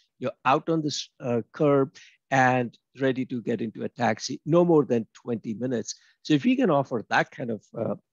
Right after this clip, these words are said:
that kind of experience, then that gives you a huge competitive advantage. Let me sort of give you one more example. Uh, this is an example about purchasing cars. Um,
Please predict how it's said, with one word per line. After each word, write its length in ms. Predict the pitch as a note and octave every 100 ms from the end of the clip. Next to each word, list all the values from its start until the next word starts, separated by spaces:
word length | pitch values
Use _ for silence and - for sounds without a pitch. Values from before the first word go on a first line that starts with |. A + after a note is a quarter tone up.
| _ A#2 B2
that 140 | F3+ E3+
kind 140 | B2+
of 80 | A2+ A#2
experience, 680 | - - A3 F#3+ A#2+ A#2 - - _ -
then 260 | C3 B2+ A#2+ G3
that 280 | - A#2+ B2+
gives 280 | - G#2+ -
you 100 | A2+ A2
a 60 | G#2 _ _ _ -
huge 220 | A#2+ G#2 -
competitive 520 | G#2 - G#2 G2 G#2+ G#2+
advantage. 640 | G2+ F3 F3 E3 - - - _ _ _ _ - _ _
Let 140 | A3 C#4+
me 140 | D4
sort 240 | G#3 G#3+ G3
of 140 | E3 G#3+
give 120 | F#3 F#3+
you 200 | F3 - C#3+
one 100 | G#3 A#3
more 140 | F3+ C3+
example. 640 | - C3 A2+ G#2 - - _ _ _ _ _ -
Uh, 140 | B2 A2+ A3
this 180 | A#3
is 120 | A#3 G3+
an 140 | D#3 C3
example 540 | - C3+ C3 - C3 B2+
about 340 | G2+ A#2 A#2 - _ _ _ _ E3+
purchasing 540 | E3+ - D3 C3+ B2 - -
cars. 520 | C3+ A2 - - - - _ - _ _ _ D#3+
Um, 720 | B2+ A#2+ A#2+ A#2+ A#2 A#2